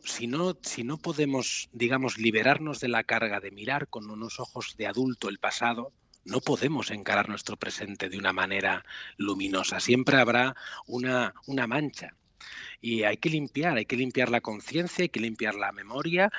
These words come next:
y hay que ser conscientes de lo que ha pasado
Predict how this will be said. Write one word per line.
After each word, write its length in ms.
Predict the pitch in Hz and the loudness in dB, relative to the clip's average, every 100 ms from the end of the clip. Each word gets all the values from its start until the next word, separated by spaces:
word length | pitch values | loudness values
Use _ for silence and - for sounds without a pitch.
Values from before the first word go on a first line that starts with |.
| - - | -6 -6
y 100 | 110 | 0
hay 120 | 110 - | 2 2
que 120 | 131 | 0
ser 180 | 143 - | 0 -2
conscientes 680 | 110 101 - 135 143 156 | -4 -4 2 2 2 -2
de 80 | 120 | -2
lo 80 | 98 | -2
que 140 | 107 | 2
ha 60 | 131 | 4
pasado 580 | 135 - 135 151 196 | 4 4 2 2 -2